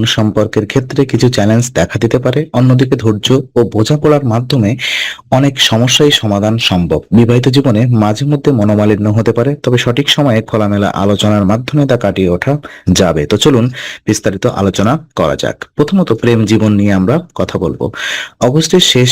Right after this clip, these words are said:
পনেরো দিনে বৃষ রাশির প্রেম জীবনে পঞ্চম ঘরের অধিপতি বুধের অনুকূল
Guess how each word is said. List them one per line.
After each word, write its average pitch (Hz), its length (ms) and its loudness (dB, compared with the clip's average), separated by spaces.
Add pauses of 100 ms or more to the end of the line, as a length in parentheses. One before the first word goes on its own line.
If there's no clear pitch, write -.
(120)
পনেরো 107 300 2
দিনে 143 180 2 (200)
বৃষ 123 240 0
রাশির 165 440 2
প্রেম 107 220 2 (120)
জীবনে 107 300 2 (160)
পঞ্চম 120 380 2 (120)
ঘরের 147 220 2 (140)
অধিপতি 123 420 2 (160)
বুধের 123 300 2 (140)
অনুকূল 104 380 2